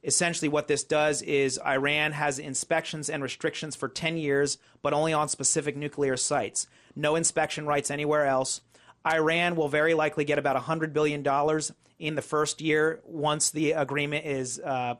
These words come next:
signed and, and complete, uh, which they can, they can do whatever they want with that. After ten years, everything gets even easier for Iran to build state-of-the-art nuclear weapons out in the open.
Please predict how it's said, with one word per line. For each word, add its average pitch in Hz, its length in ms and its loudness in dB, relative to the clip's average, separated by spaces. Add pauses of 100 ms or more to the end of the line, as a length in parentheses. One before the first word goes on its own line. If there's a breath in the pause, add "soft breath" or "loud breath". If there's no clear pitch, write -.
(280)
signed 147 460 0
and, 131 180 -6
and 127 260 -10
complete, 170 560 -2 (360 loud breath)
uh, 131 380 2 (100)
which 151 400 -4 (120)
they 147 140 0
can, 151 260 -6
they 147 120 0
can 160 100 -2
do 151 60 2
whatever 151 260 2
they 143 80 2
want 160 160 0
with 147 140 -6
that. 113 240 -4 (360 soft breath)
After 160 280 0
ten 220 260 0
years, 156 300 2
everything 175 320 0
gets 156 200 0
even 151 180 -4
easier 165 360 2
for 143 160 0
Iran 139 400 2
to 139 80 -2
build 143 300 0
state-of-the-art 143 500 2
nuclear 143 340 0
weapons 131 480 -2
out 139 200 0
in 139 80 -6
the 131 100 2
open. 135 300 0